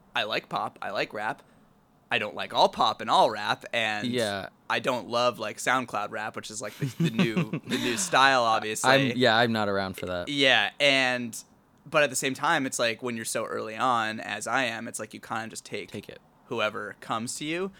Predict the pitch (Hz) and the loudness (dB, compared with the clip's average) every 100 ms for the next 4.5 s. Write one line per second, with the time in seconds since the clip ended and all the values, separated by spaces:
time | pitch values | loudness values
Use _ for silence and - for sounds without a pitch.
0 | - - 170 151 - 156 175 135 120 104 | -10 -2 -2 -2 2 4 4 2 -2 -2
1 | 117 110 - _ _ _ - 123 131 - | -2 -4 -12 _ _ _ -6 -2 0 2
2 | 131 131 120 113 123 143 131 - - 127 | 4 4 2 -2 -2 -2 -6 -8 -2 -2
3 | 127 110 104 107 104 - 113 107 95 95 | -2 -8 -8 -8 -10 -10 -10 -10 -10 -14
4 | _ 110 98 92 | _ -10 -10 -14